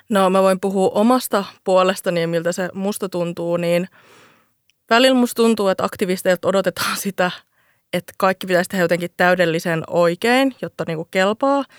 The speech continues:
Ja no perfektionistina tää ei ole tehnyt kauhean hyvää,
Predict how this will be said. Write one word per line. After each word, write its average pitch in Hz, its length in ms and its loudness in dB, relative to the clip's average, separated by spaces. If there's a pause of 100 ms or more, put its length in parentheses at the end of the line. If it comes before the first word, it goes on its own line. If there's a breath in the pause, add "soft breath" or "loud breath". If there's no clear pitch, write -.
(680 loud breath)
Ja 170 520 2 (240 loud breath)
no 190 220 0 (240 loud breath)
perfektionistina 214 1200 -2
tää - 140 -4
ei 196 60 0
ole 202 140 -6
tehnyt 196 280 -4
kauhean 180 440 -6
hyvää, 294 580 2